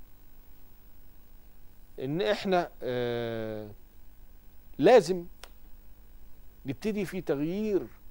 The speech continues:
الأنماط الغذائية اللي ممكن نكون اتعودنا عليها وهي غير صحية، وده الجزء اللي أنا ه-، هناقشه في الفترة القادمة مع المتخصصين بإذن الله.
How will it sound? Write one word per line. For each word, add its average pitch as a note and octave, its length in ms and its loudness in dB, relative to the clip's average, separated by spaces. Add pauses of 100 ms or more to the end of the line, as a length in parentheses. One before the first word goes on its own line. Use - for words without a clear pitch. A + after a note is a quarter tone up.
(720)
الأنماط D3+ 680 6
الغذائية D#3 760 4 (1700)
اللي B2+ 720 0
ممكن F#3+ 340 4
نكون G3+ 240 2
اتعودنا F3+ 520 8
عليها F#3 260 8
وهي F#3 260 10
غير F#3+ 200 8
صحية، D3+ 500 0 (1000)
وده B2 140 4
الجزء G3+ 260 4
اللي F3 120 6
أنا F#3 140 6
ه-، C#3 320 0
هناقشه E3 320 4
في - 100 -4
الفترة D3+ 420 2
القادمة D3 380 2
مع D3 180 4
المتخصصين C#3 720 -4
بإذن C3+ 280 -2
الله. D3+ 260 -2